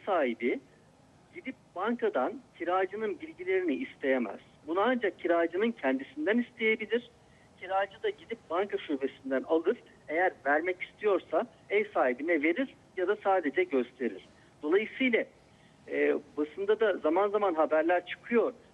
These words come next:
yanlış anlamaya müsait. E, yirmi beş milyon kişinin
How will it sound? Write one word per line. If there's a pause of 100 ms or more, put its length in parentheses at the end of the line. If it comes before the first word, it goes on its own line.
(120)
yanlış
anlamaya
müsait. (600)
E,
yirmi
beş
milyon
kişinin